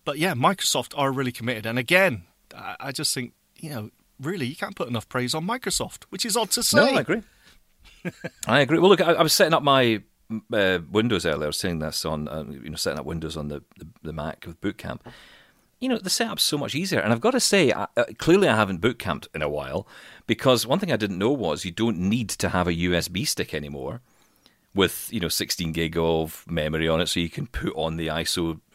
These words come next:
Speaker 2: of the Windows. You know, you don't need all that anymore. You just, once you get into Boot Camp, the Mac just says, "Right, what do you wanna do? What do you wanna, you know,
Speaker 1: Does it?
Speaker 2: what, what do you wanna download?"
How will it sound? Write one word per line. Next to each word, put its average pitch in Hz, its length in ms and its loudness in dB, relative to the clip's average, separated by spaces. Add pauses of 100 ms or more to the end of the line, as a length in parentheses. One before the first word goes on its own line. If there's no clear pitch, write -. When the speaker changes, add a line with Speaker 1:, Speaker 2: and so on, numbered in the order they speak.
Speaker 2:
of 87 260 0
the 92 80 0
Windows. 85 540 0 (100)
You 120 100 2
know, 90 220 4 (220)
you - 100 -6
don't 226 140 4
need 247 120 2
all 262 120 6
that 151 160 2
anymore. 82 320 -4 (240)
You 151 80 -6
just, 160 240 0 (340)
once 147 180 4
you 127 60 -10
get 120 60 4
into 87 120 -2
Boot 87 160 -2
Camp, 87 320 -2 (480)
the - 80 -6
Mac 104 240 2
just - 220 -2
says, 120 220 0
"Right, 202 180 -2
what - 80 -2
do 120 60 -2
you 117 40 2
wanna 117 120 2
do? 208 260 -2
What 127 160 0
do 113 40 0
you 113 60 0
wanna, 113 240 0 (640)
you 113 80 -2
know, 101 160 -2 (180)
Speaker 1:
Does 120 200 -4
it? 277 60 -6
Speaker 2:
what, 113 100 -6
what 135 120 -4
do 139 60 -6
you 143 40 0
wanna 143 140 0
download?" 143 340 -2